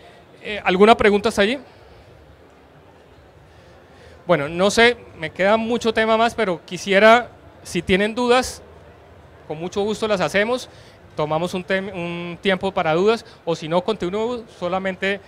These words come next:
levanten la mano si tienen dudas y con mucho gusto les respondo cualquier pregunta para que no nos vayamos sin alguna duda sin resolver.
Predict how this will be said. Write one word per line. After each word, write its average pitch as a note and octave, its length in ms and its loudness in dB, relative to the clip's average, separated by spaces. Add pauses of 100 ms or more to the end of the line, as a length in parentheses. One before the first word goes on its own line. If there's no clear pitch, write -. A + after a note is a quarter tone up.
(220)
levanten F3 400 4
la F#3+ 100 4
mano F3+ 220 2
si F#3+ 120 -6
tienen F3+ 280 -4
dudas A3+ 260 0
y F#3+ 60 -10
con D#3+ 160 -8
mucho E3 200 -4
gusto F#3+ 240 -2
les F#3+ 120 -2
respondo D#3+ 360 -4
cualquier D#3 300 -4
pregunta F#3 520 -2 (340)
para D3 180 0
que C#3 340 -6
no D3+ 140 -4
nos F3+ 140 -2
vayamos E3 540 0 (320)
sin D#3+ 300 -10
alguna D3 300 0
duda F3 340 4
sin - 220 -16
resolver. C3+ 440 -6